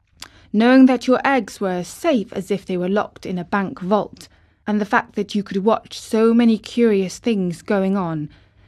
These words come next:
made setting a most entertaining occupation.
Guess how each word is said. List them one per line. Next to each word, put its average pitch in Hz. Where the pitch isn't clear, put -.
made 233
setting 185
a 190
most 180
entertaining 208
occupation. -